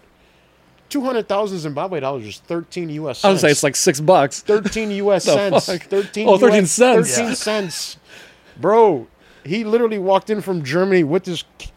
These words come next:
Speaker 1: luggage into the event. He got off the plane. He met my buddy Kerry from, he was, he just landed in Chicago. He, w-, so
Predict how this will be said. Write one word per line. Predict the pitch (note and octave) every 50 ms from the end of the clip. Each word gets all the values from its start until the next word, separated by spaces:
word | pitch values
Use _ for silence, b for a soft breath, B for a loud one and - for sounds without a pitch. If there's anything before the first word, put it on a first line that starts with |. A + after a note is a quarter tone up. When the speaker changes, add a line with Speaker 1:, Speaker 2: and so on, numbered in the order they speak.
| _ _ _ -
Speaker 1:
luggage | D3 D3 F#3 A3+ A3+ F#3 F3+ C3+ A#2+ A2 - -
into | F#3 F#3 G3+ G#3 F3 - F#3
the | F#3+ F3+
event. | E3+ D3 C#3 C3+ F3 G#3 G3+ F3 C3+ - - - b b b b
He | F3 F#3+
got | F#3 G3 F#3+ G3
off | G#3 G3 - -
the | G#3+ F3
plane. | - - F#3 G3 G3+ G3 E3+ b b b b b b b b -
He | D3+
met | D3 D#3+ F3+ G3
my | F#3+ F3+
buddy | F3 E3 F3+ F3 F3
Kerry | - - G3 G3 F#3+ F#3+ G3
from, | F#3 - F#3 F3+ D#3+ - _ _ _ _ _ _ - -
he | - - - E3+ E3 F#3
was, | G3 F#3 E3
he | E3+ F#3+
just | E3+ G3 F#3 E3+
landed | F3 F3 F3+ F#3
in | F3+
Chicago. | E3+ F#3+ F3 - - D#3 C#3+ C#3 C3 C3+ C#3 D3 - b b b b b b b b b b _
He, | - - - _ _ -
w-, | C#3+ D#3 E3+
so | - - F3 D#3+ D3+